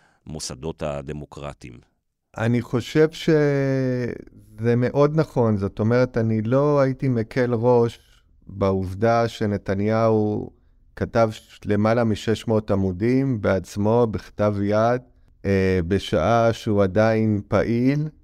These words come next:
Speaker 2: ומביע שם השקפת עולם מאוד ברורה, גם במישור הכלכלי, גם במישור המשפטי, ומההשקפה הזאת עולה סתירה מאוד גדולה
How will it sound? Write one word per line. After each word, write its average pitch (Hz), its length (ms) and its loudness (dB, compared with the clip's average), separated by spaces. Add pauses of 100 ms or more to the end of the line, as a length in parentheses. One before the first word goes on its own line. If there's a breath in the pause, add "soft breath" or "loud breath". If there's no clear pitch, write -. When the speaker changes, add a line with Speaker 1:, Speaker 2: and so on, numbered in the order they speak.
(280)
Speaker 2:
ומביע 95 1300 2
שם 110 320 0
השקפת - 580 -4
עולם 113 320 0
מאוד 123 420 0
ברורה, 107 560 0 (600)
גם 110 340 2
במישור 110 540 2
הכלכלי, 107 760 0
גם 104 240 2
במישור 104 480 0
המשפטי, 123 760 -2 (440)
ומההשקפה 107 1080 2
הזאת 131 380 0
עולה 120 400 4
סתירה 120 580 0
מאוד 127 360 2
גדולה 110 680 2